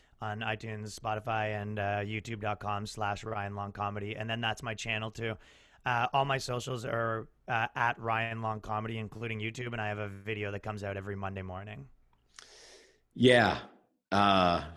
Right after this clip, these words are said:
Speaker 2: fall into that, Pet. I really have been thoroughly enjoyed, uh, again, uh, some of your, the ones that have went viral, but in, and started digging into your work. Uh,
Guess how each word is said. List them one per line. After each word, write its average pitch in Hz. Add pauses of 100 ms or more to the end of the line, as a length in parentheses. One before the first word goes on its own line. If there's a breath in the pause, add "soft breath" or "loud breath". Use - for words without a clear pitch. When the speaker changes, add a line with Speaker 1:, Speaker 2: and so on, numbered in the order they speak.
(140)
Speaker 2:
fall 107
into 101
that, 82
Pet. 78
I 90
really 90 (180)
have 85
been 92
thoroughly 113
enjoyed, 90
uh, 78
again, 80
uh, 80
some 98
of 98
your, 87 (580 loud breath)
the 117
ones 139
that 127
have 110
went 104
viral, 98
but 92
in, 95
and 92
started 92
digging 95
into 92
your 82
work. 85
Uh, 80